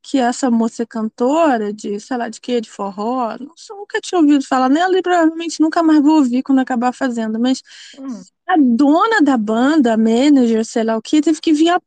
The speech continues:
Speaker 1: público pra falar, pra se explicar.
Speaker 2: Hum.
Speaker 1: Porque é um negócio feio, sabe?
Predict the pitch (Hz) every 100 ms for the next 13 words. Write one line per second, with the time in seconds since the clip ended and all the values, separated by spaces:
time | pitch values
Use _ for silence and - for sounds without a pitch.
0 | - 302 370 427 311 285 285 311 320 -
1 | 381 403 359 370 392 359 - 370 - 392
2 | 427 - - 311 285 330 330 _ _ _
3 | _ _ _ _ _ _ _ _ _ _
4 | _ _ 214 208 180 - - 302 - 339
5 | 339 359 339 339 403 392 - - 349 359
6 | 339 240 - 277 294 330 254 220